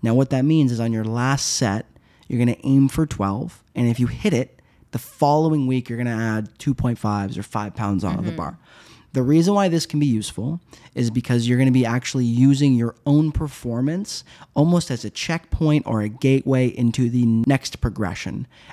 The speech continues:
Speaker 1: as opposed to, say you do, you're doing linear progressions, you do three sets of ten, and that last set is an <laughs> absolute grinder, and maybe you only get nine, or that tenth is, like, the last rep you could have gotten.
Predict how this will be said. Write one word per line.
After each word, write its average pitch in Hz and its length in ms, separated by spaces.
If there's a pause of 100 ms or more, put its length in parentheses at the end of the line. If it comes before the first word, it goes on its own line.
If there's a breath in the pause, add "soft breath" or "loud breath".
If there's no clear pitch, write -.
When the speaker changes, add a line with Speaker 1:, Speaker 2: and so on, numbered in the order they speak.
(100)
Speaker 1:
as 147 220
opposed 127 460
to, 113 300
say - 220
you 170 160
do, 131 240
you're 123 140
doing 113 280
linear 147 360
progressions, 113 640
you 110 100
do 110 60
three - 180
sets 120 220
of - 80
ten, 127 240
and 113 80
that 104 160
last 107 640
set 120 400
is 127 100
an 123 160
<laughs> - 60
absolute 143 840
grinder, 139 760
and 123 100
maybe 139 160
you 151 80
only 139 160
get 113 100
nine, 143 520
or 113 240
that 110 200
tenth 127 300
is, 117 160
like, 104 280
the 120 100
last 107 480
rep 104 200
you 131 60
could 120 140
have 107 80
gotten. 131 420